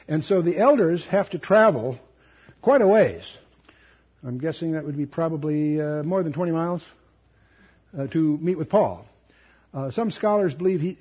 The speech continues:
Paul did this, uh, for two reasons. One is that the harbor was still more useful in Miletus. Ephesus was starting to have erosion problems, silt and so forth. So is Miletus, for that matter. But also,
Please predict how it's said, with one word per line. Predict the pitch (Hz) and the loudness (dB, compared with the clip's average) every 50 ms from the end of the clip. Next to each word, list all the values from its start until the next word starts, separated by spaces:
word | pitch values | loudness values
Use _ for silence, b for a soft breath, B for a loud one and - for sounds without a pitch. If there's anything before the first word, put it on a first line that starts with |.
| 131 | -8
Paul | - 175 190 180 165 | -4 -4 -2 -2 0
did | 185 185 170 | 0 0 0
this, | 180 160 - - - - | -2 -4 -6 -8 -14 -8
uh, | 143 151 147 | -6 -4 -4
for | 139 - 151 | -4 -6 -6
two | - - 220 | -2 -2 0
reasons. | 170 135 117 98 98 101 107 | 0 0 -2 -4 -8 -10 -6
One | 139 165 196 196 | -4 -2 -2 -2
is | 180 156 147 | -2 -2 -4
that | 165 156 | -4 -6
the | - 143 | -6 -8
harbor | - - 214 226 226 196 160 147 | -4 -2 0 0 2 2 0 0
was | 139 135 143 135 | 0 -2 -4 -6
still | - - 185 185 175 | -4 -2 0 0 0
more | 165 170 165 160 | 0 0 0 0
useful | 160 180 202 - - - 165 147 | 0 0 -2 -4 -6 -6 -4 -4
in | 139 135 | -2 -2
Miletus. | 135 139 139 135 139 156 160 - - 170 - | -2 0 2 2 2 0 -2 -6 -8 -10 -6
Ephesus | 165 175 175 196 175 175 | -4 -4 -4 -4 -6 -8
was | 170 139 | -8 -6
starting | - 202 185 175 175 | -2 -2 -2 -2 -2
to | 143 | -2
have | 165 175 160 160 151 123 - b b b b b b b b b | -2 0 0 0 0 -2 -8 b b b b b b b b b
erosion | 147 165 185 175 135 139 120 | 4 4 4 4 2 0 -2
problems, | 104 139 120 101 87 87 90 95 98 107 117 127 131 123 113 - | -2 -4 -4 -4 -6 -8 -12 -18 -18 -18 -16 -14 -12 -12 -8 -4
silt | - 202 165 - - | 0 0 0 0 -4
and | - 98 | -12 -10
so | - 131 | -10 -10
forth. | 98 107 101 87 - - _ _ b b b b b b b b b | -8 -10 -12 -14 -16 -20 _ _ b b b b b b b b b
So | - 208 220 | 2 2 2
is | 180 135 | 4 2
Miletus, | 156 151 165 185 160 120 - - | 2 2 4 2 2 0 -2 -8
for | 127 120 | -8 -6
that | 117 104 | -6 -6
matter. | 101 107 92 95 101 | -8 -10 -10 -10 -8
But | 131 127 - b b b b | -10 -10 -10 b b b b
also, | 175 208 233 220 - - 180 160 160 156 | 0 2 2 2 0 0 0 2 2 0